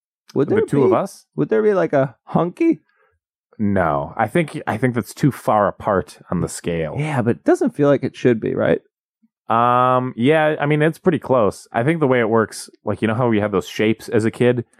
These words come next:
Speaker 2: and you go, like, the circle goes in the circle hole.
Speaker 1: Uh-huh.
Speaker 2: I think with a zebra and a donkey, they're like, "Well, the oval goes in the circle hole." And they go, "Actually, you can just turn it a little bit and you make it fit."
Speaker 1: <laughs> You think it's a logistical thing?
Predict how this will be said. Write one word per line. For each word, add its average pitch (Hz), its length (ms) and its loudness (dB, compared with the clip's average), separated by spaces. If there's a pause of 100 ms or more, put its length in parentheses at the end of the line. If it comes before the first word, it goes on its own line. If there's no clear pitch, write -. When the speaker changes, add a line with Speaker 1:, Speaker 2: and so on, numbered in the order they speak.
(140)
Speaker 2:
and 110 100 -4
you 107 80 0
go, 98 100 4
like, 87 160 2
the - 60 -6
circle 123 400 0
goes 101 240 2
in 101 60 0
the 98 80 -2
circle 160 320 0
hole. 120 100 2
Speaker 1:
Uh-huh. 113 380 0 (320)
Speaker 2:
I 110 100 -2
think 170 320 -2
with 123 240 0 (160)
a 104 120 2
zebra 131 600 0 (120)
and 98 640 -2 (340)
a - 60 -4
donkey, 107 680 -2 (380)
they're 98 120 2
like, 85 220 0
"Well, 151 160 4
the 120 140 0
oval 147 360 0
goes 107 280 2
in 98 60 -6
the 95 60 -6
circle 123 340 -2
hole." 87 220 2
And 80 100 -6
they 85 60 -4
go, 92 140 0
"Actually, 123 360 -2
you 113 120 2
can 131 360 -2
just 98 180 -4
turn 117 260 -2
it 98 60 -2
a 92 60 0
little 85 180 -2
bit 85 260 0
and 85 120 -6
you 85 60 -4
make 87 180 -2
it 87 100 -8
fit." 123 240 -2
Speaker 1:
<laughs> 110 400 0
You 285 140 4
think 185 240 -2
it's 160 140 0
a 156 40 2
logistical 135 680 0
thing? 156 220 0